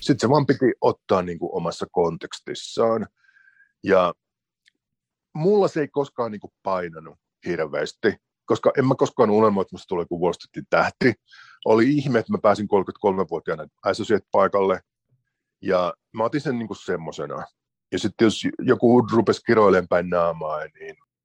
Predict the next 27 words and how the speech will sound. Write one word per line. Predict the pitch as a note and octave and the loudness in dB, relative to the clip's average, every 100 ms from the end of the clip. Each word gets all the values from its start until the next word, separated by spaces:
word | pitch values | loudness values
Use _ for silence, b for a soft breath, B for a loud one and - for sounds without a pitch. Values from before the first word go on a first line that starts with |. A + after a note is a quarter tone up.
| _ _ _ - | _ _ _ -4
ei | |
se | G#2 | 0
mua | B2 G2+ | 2 2
niinku | E2+ | 2
hirveästi | F2+ D#2 - - - | -2 -2 -6 -10 -2
painanut. | E2+ D#2+ - | 0 0 0
Mä | G#2 | 2
yritin | B2 A2+ A2 | 2 4 0
ottaa | - G#2 | 0 -4
se | F2+ | -6
niinku | D#2 C#2 | -10 -2
vakavasti, | G2+ - A2+ - - G2+ _ _ _ - | 0 2 0 -2 -8 -8 _ _ _ -16
mä | - | 0
pyysin | G#2 G2+ E2+ | 0 2 0
aina | D2 F2+ | 2 2
anteeksi | G#2 G2+ G#2+ G2+ - - _ _ _ _ _ _ _ _ _ - | 2 2 2 2 -2 -16 _ _ _ _ _ _ _ _ _ -8
ja | |
niin | F#2 G2 | -4 2
poispäin, | G2 F2+ - E2 E2+ | 2 2 2 2 2
mutta | F2 E2 - - | -2 -10 -12 -8
en | F#2+ | -4
mä | |
niinku | G2 F2 | -4 -4
sitä | - F2+ D#2+ D2+ _ - | -8 -2 -2 -2 _ -4
ruvennut | F2+ D#2 - | -2 -2 -4
hississä | - - - C#2+ | -8 -8 -6 -4
itkemään. | D2 - - B1 C#3+ | -4 -6 -4 -4 -4